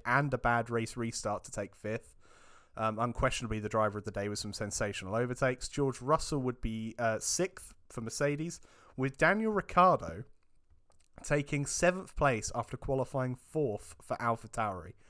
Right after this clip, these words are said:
His results the team's best of the year, with the additional six points moving them from last in the Constructors up to eighth,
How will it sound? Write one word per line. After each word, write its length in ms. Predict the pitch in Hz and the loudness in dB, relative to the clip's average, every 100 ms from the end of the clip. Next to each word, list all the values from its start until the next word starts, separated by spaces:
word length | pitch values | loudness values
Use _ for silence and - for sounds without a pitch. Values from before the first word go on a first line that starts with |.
| - - - - - | -20 -20 -20 -20 -8
His 200 | - 139 | -2 0
results 340 | 143 147 147 - | 2 2 2 -2
the 120 | 123 | -4
team's 340 | - 143 127 | 0 0 0
best 420 | - 147 151 - | 2 2 2 0
of 140 | 156 - | -4 -2
the 80 | 127 | -2
year, 300 | 120 107 107 | -2 -2 -2
with 180 | 110 | -4
the 140 | 117 113 | -2 -2
additional 360 | 123 127 123 | 0 0 -2
six 300 | 113 - - | -2 -2 -4
points 320 | - 123 113 123 | -4 -4 -4 -2
moving 320 | 123 120 120 | -2 0 -2
them 80 | 117 | -4
from 220 | - 117 | -4 0
last 380 | 127 143 143 139 | 2 2 2 -2
in 80 | |
the 40 | 123 | -4
Constructors 540 | 123 - 120 - 107 - | -4 -4 -6 -6 -8 -6
up 160 | 110 - | -8 -6
to 140 | - - | -8 -6
eighth, 460 | 110 95 - - | -10 -10 -20 -20